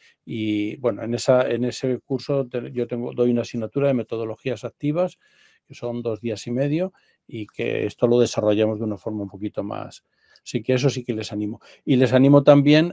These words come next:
a entrar en el chat y ahí tienen el, ese documento que tiene links a diferentes vídeos y a diferentes documentos.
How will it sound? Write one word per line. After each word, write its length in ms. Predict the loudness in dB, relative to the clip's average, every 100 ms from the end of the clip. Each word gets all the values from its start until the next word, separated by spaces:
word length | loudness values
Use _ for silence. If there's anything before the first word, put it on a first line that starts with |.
| -2
a 500 | 0 2 2 0 -2
entrar 480 | -4 -8 -4 -4 -4
en 160 | -6 -8
el 120 | -10
chat 300 | -8 -8 -8 _
y 160 | -8 -6
ahí 180 | -4 -6
tienen 600 | -6 -4 -2 -4 -6 -10 _ _ _ _
el, 960 | -6 -6 -6 -8 -6 -6 -6 -6 -8 -14 _ _ _ _
ese 260 | -8 -2 0
documento 640 | 0 2 2 2 0 -6 -8 _ _ _
que 220 | -8 -6
tiene 300 | -4 -2 0
links 440 | 0 0 -2 -6 -12
a 60 |
diferentes 540 | -12 -10 -10 -10 -12 -6
vídeos 440 | -6 -4 -6 -8
y 40 | -10
a 20 |
diferentes 480 | -12 -14 -14 -14 -16
documentos. 640 | -18 _ _ _ -20